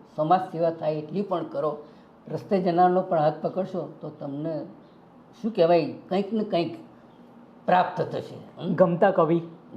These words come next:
Speaker 1: ગમતા કવિમાં તો આજના સંજોગોમાં તો મને એક બિપિન પરીખ અને
Speaker 2: હમ.
Speaker 1: નીતિન મહેતા.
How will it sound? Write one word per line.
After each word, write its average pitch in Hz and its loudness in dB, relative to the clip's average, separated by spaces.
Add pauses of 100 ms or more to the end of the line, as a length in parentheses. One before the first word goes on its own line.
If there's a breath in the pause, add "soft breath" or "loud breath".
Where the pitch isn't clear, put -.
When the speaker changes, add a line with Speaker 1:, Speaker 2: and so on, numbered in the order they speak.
(120)
Speaker 1:
ગમતા 180 2
કવિમાં 190 4
તો 208 2
આજના 175 4 (500)
સંજોગોમાં 170 2
તો 175 2
મને 165 0 (580 loud breath)
એક 247 4
બિપિન 294 4
પરીખ 180 4 (580)
અને 165 0
Speaker 2:
હમ. 170 4
Speaker 1:
નીતિન 180 6
મહેતા. 147 4